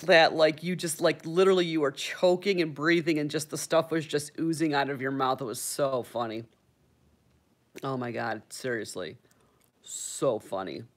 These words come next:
I, I can't think of how we can top that.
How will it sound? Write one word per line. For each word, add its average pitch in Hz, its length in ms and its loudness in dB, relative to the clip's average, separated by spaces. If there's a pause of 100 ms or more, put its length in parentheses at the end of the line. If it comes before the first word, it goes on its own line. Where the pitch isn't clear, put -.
(1400)
I, 214 280 12 (520)
I 175 120 4
can't 202 540 2
think 185 300 0
of 151 80 2
how 160 180 4
we 147 120 0
can 135 120 -8
top 127 360 -2
that. 113 340 -2